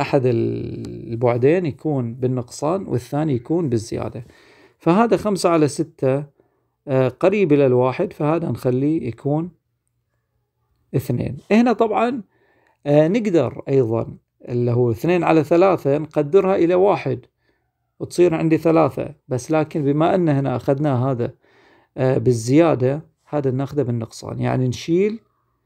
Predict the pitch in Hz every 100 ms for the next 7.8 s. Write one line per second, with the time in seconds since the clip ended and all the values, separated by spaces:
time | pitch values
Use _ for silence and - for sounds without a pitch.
0 | _ _ _ - 147 - 143 110 156 180
1 | 180 127 - 139 151 123 - 151 190 214
2 | 202 127 - 120 117 - _ _ _ -
3 | 147 165 165 196 143 - 170 165 127 117
4 | 131 160 117 - - 139 135 147 180 214
5 | - _ _ _ _ 143 139 139 147 143
6 | 127 120 123 127 - - 120 143 139 117
7 | 120 120 120 156 156 160 202